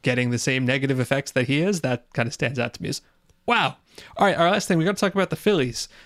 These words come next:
The Phillies were, like, this close to losing it all. Um, I, I hate to put too much emphasis on, like, a single game.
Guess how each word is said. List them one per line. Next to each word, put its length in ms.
The 80
Phillies 480
were, 160
like, 280
this 300
close 400
to 120
losing 340
it 80
all. 300
Um, 440
I, 240
I 120
hate 240
to 60
put 220
too 140
much 180
emphasis 460
on, 100
like, 220
a 80
single 420
game. 320